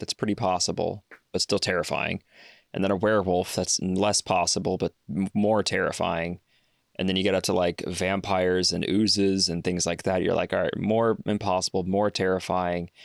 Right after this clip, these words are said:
Then you get all the way up to, like, some cosmic thing that exists only because it was possibly banished from another dimension, but you only hope that it was banished because what if it's here for a reason and the rest of its species is gonna come back and destroy our existence? And it's,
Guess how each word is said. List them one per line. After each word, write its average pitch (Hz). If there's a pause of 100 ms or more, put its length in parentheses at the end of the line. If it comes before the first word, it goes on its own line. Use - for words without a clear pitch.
(180)
Then 117
you 117
get 110
all 107
the 101
way 98
up 95
to, 95
like, 87
some 90
cosmic 95
thing 90
that 85 (380)
exists 95
only 95
because 95
it -
was 92
possibly 101
banished 95
from 92
another 95
dimension, 95
but 87
you 98
only 113
hope 139
that 95
it 95
was 90
banished 95
because 92 (240)
what 123
if 110
it's -
here 117
for 101
a 95
reason 101
and 87 (340)
the 95
rest 107
of 98
its 101
species 107
is 95
gonna 101
come 101
back 98
and 92
destroy 98
our 95
existence? 95
And -
it's, -